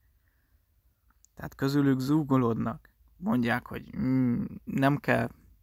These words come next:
nincs törvény, eltörölte, bárhogy élhetünk, csak higgyünk és kész.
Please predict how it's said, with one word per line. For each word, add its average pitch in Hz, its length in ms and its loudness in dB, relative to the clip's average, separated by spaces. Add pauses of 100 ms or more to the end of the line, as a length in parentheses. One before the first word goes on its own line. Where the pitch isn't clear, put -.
nincs 156 300 0
törvény, 123 500 2
eltörölte, 165 680 -2
bárhogy 127 420 4
élhetünk, 117 480 -2
csak - 180 -14
higgyünk 131 460 0
és 196 160 -6
kész. - 420 -6